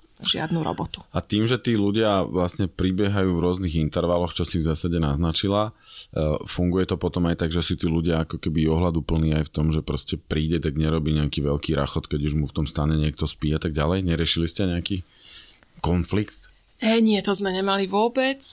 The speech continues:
Speaker 1: Em, musím povedať, a myslím, že aj v iných stanoch nie, lebo všetci sa nejak tak tešia aj za tých druhých, keď, keď sa t-, aj ten najpomalší, keď príde, tak sa všetci tešia a teda v noci sme prišli len, e,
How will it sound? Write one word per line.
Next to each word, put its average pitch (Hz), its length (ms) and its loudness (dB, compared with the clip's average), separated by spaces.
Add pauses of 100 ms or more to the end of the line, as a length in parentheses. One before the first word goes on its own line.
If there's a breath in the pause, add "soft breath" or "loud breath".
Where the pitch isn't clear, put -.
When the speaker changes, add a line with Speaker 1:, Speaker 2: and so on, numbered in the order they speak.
(140)
Speaker 1:
Em, 208 400 2 (380)
musím 202 440 0
povedať, 190 260 2
a 170 60 2
myslím, 175 280 0
že 190 120 0
aj 185 140 -4
v - 140 -4
iných 180 280 2
stanoch 175 440 -2
nie, 165 320 2
lebo 170 280 0
všetci 190 360 -4
sa - 120 0
nejak 220 320 0
tak - 240 -2
tešia 180 840 0 (600 loud breath)
aj 190 200 4
za 208 140 2
tých 233 220 4
druhých, 190 520 0
keď, 190 200 -4 (160)
keď 180 160 0
sa 220 120 2
t-, 208 100 -4
aj 214 140 0
ten 233 140 2
najpomalší, 208 720 2
keď 208 240 -2
príde, 185 420 0 (340 soft breath)
tak 202 180 -8
sa - 160 0
všetci 185 380 -2
tešia 208 520 2
a 180 180 0 (380 loud breath)
teda 208 240 2
v 190 120 0
noci 196 240 2
sme 220 180 2
prišli 208 440 0
len, 196 300 2
e, 202 100 0